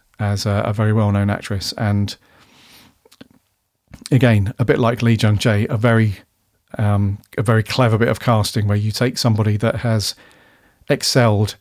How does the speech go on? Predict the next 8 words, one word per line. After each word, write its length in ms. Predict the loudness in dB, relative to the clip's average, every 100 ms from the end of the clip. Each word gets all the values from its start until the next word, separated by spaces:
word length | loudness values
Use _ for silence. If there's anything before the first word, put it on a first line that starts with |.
| _
in, 380 | 2 4 4 0 -6 _ _ _ _ -4
um, 300 | 0 0 0
you 80 | 0
know, 100 | 0
a 60 |
few 240 | 0 0 2
projects 420 | 0 0 -4 -2
recently, 500 | -2 -2 -2 -4